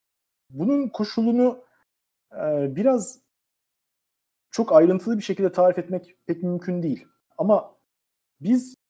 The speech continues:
bu karabasandan bir çıkış olduğunu düşünebiliriz. Bu bir, yani kabaca hani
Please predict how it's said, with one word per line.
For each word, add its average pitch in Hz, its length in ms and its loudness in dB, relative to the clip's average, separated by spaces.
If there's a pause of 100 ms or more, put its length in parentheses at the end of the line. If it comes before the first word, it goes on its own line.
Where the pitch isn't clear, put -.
(120)
bu 214 460 -6
karabasandan 208 720 2
bir 190 60 0
çıkış - 280 -8
olduğunu 190 300 0 (560)
düşünebiliriz. 160 720 -4
Bu 254 320 0
bir, 202 460 -2 (720)
yani 240 200 4
kabaca 226 500 4 (580)
hani 170 280 -2